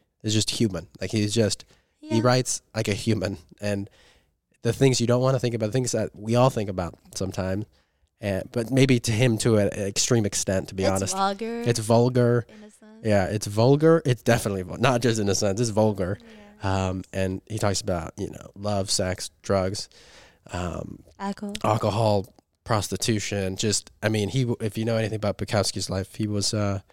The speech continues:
Speaker 1: um, <laughs> an
Speaker 2: An old
Speaker 1: alcoholic,
Speaker 2: dirty
Speaker 1: an
Speaker 2: man.
Speaker 1: old dirty man. Um, and he
Speaker 2: He
Speaker 1: wrote
Speaker 2: put
Speaker 1: beautiful
Speaker 2: himself
Speaker 1: poems. Yeah, but I think that's what's so great about Bukowski is that it's just, it is that. It is just raw, unfiltered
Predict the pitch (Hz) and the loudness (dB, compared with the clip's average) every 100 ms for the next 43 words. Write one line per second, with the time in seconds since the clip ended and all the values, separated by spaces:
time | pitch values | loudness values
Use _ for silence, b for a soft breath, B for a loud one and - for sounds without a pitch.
0 | _ _ _ _ _ 69 78 - - - | _ _ _ _ _ -10 -10 -10 -14 -2
1 | 123 101 - 104 101 220 220 226 202 202 | -2 -2 -6 0 0 2 0 2 2 2
2 | 196 226 220 214 233 117 127 139 127 139 | 0 -2 -2 0 2 4 6 6 4 4
3 | 147 135 165 120 b b b b 98 101 | 4 2 -2 -4 b b b b -2 0
4 | 101 - - 107 107 101 113 117 113 110 | 0 -4 -4 -2 -2 -2 -2 0 0 2
5 | 113 113 127 113 120 104 107 - _ _ | 2 2 2 2 2 -2 -4 -12 _ _
6 | _ _ _ 104 107 101 - - 139 143 | _ _ _ 2 2 2 -2 2 4 6
7 | 165 156 - 120 - - 107 107 101 101 | 4 4 2 -2 -2 0 2 2 -2 -2
8 | 92 87 80 - 95 85 85 - - 101 | -4 -4 -8 -10 -8 -8 -8 -10 -6 0
9 | 98 95 - 101 90 - - 107 - 113 | 0 0 -2 -4 -4 -8 -4 -4 0 2
10 | 110 110 90 90 - - - 104 107 101 | 2 0 -6 -8 -8 -16 -8 -2 0 0
11 | 101 92 - 92 92 98 95 - 90 98 | -2 -4 -2 -2 0 0 -4 -6 -6 -6
12 | 92 | -8